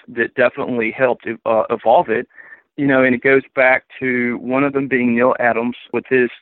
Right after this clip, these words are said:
uh, creation of the Green Lantern John Stewart character, who was the first black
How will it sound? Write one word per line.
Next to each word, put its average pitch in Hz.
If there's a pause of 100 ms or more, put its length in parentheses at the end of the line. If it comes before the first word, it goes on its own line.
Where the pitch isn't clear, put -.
(120)
uh, 117
creation 123
of 117
the 113
Green 123
Lantern 120 (320)
John 123
Stewart 139
character, 113
who 127
was 117
the 117
first 120
black 113